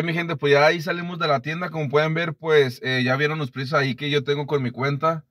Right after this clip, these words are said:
y con los precios normales cuando una persona no tiene cuenta. Entonces, pues,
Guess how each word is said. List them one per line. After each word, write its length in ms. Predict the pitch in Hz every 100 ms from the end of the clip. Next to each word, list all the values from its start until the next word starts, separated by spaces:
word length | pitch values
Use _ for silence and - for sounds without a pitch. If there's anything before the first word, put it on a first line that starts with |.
| _ _ _ -
y 420 | 120 123 127 123
con 140 | 123 123
los 120 | 123
precios 280 | 127 127 151
normales 540 | 139 123 123 143 151
cuando 220 | - 127
una 180 | 120 135
persona 320 | 139 127 120
no 140 | 139 131
tiene 240 | 139 139
cuenta. 480 | 127 131 117 143 107
Entonces, 400 | 120 120 131 147
pues, 340 | 143 131 113